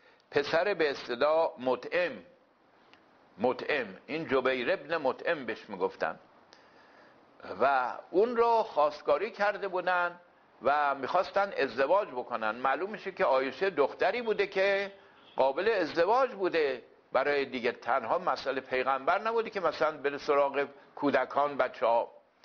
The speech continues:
و این دختر بزرگی بوده که قابل ازدواج بوده.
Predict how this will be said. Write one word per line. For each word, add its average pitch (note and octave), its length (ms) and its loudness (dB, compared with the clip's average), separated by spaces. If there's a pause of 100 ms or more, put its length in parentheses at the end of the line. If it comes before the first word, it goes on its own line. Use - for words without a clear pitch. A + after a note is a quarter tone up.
(220)
و - 80 2
این A#3 340 -2
دختر F#3 400 2
بزرگی F#3 440 0
بوده G#3+ 260 -2
که G#3+ 140 -2
قابل C#3+ 540 0
ازدواج A#2+ 480 2
بوده. F2 240 -14